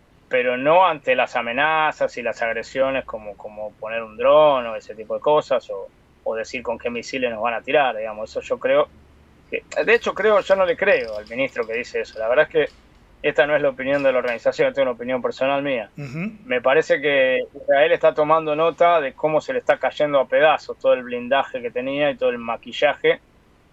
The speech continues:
Speaker 1: eh, porque en Europa, por lo menos, en las últimas dos, tres semanas, están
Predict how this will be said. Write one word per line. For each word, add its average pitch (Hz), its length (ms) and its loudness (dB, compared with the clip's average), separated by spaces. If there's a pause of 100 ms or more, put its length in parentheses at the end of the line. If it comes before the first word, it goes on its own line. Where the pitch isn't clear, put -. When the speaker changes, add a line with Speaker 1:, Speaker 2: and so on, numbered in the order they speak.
(220)
Speaker 1:
eh, 104 840 -4 (200)
porque 117 300 -4
en 120 100 -2
Europa, 143 480 4
por 120 160 -6
lo 135 80 -2
menos, 151 420 -2 (760)
en 117 220 -2
las 113 180 0
últimas 147 400 0
dos, 160 260 6
tres 151 180 2
semanas, 156 640 0
están 156 340 0